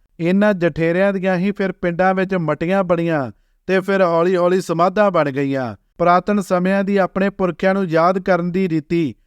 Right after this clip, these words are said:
ਹੌਲੀ-ਹੌਲੀ ਜਠੇਰੇ ਪੂਜਣ ਤੱਕ ਪਹੁੰਚ ਗਈ। ਅਸਲ ਵਿੱਚ ਜਠੇਰੇ ਪੂਜਣ ਦਾ ਰਿਵਾਜ ਪੰਜਾਬ ਵਿੱਚ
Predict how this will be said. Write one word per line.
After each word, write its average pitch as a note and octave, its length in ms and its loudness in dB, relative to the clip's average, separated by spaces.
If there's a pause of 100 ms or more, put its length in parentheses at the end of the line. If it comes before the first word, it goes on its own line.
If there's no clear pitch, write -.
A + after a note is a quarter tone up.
(200)
ਹੌਲੀ-ਹੌਲੀ F#3 540 2
ਜਠੇਰੇ F3 460 0
ਪੂਜਣ F#3+ 400 -2
ਤੱਕ F3+ 260 0
ਪਹੁੰਚ D#3 340 0
ਗਈ। C3 320 -2 (400)
ਅਸਲ F3+ 280 0
ਵਿੱਚ G3 220 -2
ਜਠੇਰੇ F3 480 -2
ਪੂਜਣ F#3 420 -2
ਦਾ F#3+ 160 2
ਰਿਵਾਜ F3 320 2
ਪੰਜਾਬ F3 580 0
ਵਿੱਚ D3 360 -4